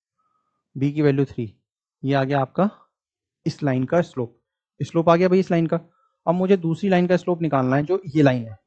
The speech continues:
तो मुझे फार्मूला पता है एम वन into में एम टू इक्वल टू माइनस वन, ये फार्मूला लिखवाया था परपेंडिकुलर लाइंस का। तो एम टू की वैल्यू आ जाएगी, पहले तो एम वन लिखिए,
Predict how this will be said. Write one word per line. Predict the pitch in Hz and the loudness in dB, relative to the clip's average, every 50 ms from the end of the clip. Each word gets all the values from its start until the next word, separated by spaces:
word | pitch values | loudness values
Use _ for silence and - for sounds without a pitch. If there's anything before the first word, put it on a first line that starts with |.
| _ _ _ | _ _ _
तो | 151 | -8
मुझे | 147 147 147 180 170 | -6 -4 -2 -2 0
फार्मूला | - 151 139 143 156 170 185 | 0 0 0 0 0 -2 -2
पता | 170 156 147 - 147 | -2 -2 -2 -2 -4
है | 151 - - | -4 -6 -6
एम | 143 139 143 151 | -6 -6 -4 -4
वन | 165 180 185 180 | -4 -6 -6 -6
into | 156 151 143 - 156 151 | -8 -8 -8 -8 -10 -10
में | 156 - | -10 -10
एम | - 135 127 123 117 | -10 -10 -10 -10 -10
टू | - 127 117 110 - _ _ _ _ _ _ _ _ _ _ _ _ _ _ _ _ _ _ _ _ _ _ - | -12 -12 -14 -14 -16 _ _ _ _ _ _ _ _ _ _ _ _ _ _ _ _ _ _ _ _ _ _ -6
इक्वल | 147 139 - - 147 139 | -6 -4 -2 -2 -2 -2
टू | 135 151 147 | -2 -4 -4
माइनस | 143 135 127 135 135 - - | -4 -2 -2 -4 -4 -6 -8
वन, | 123 113 110 - _ _ _ _ - | -12 -14 -14 -18 _ _ _ _ -6
ये | 131 131 | -6 -2
फार्मूला | - 143 135 139 147 151 | 0 0 0 0 -2 -2
लिखवाया | 147 143 - 143 151 175 | -4 -2 0 0 0 0
था | 170 | -2
परपेंडिकुलर | - 160 - 156 156 156 160 160 | -2 -6 -6 -4 -4 -4 -4 -4
लाइंस | 156 143 135 131 | -4 -4 -4 -6
का। | - 123 110 - _ _ _ _ _ _ _ _ _ - | -6 -8 -10 -10 _ _ _ _ _ _ _ _ _ -20
तो | - _ _ | -20 _ _
एम | 147 147 165 165 | -4 -4 -2 -2
टू | - 196 196 | -2 -2 -2
की | - - 196 | -2 -4 -2
वैल्यू | 170 165 160 165 165 165 | 0 0 0 0 0 0
आ | 147 135 | 2 0
जाएगी, | 127 131 127 123 131 - - _ _ _ _ _ | 0 -2 -4 -6 -8 -12 -16 _ _ _ _ _
पहले | 139 135 135 131 | -6 -6 -6 -6
तो | - - | -8 -6
एम | - 135 135 135 | -4 -4 -2 -2
वन | 139 135 | -2 -2
लिखिए, | 120 117 - - 127 123 113 | -4 -4 -6 -10 -14 -14 -14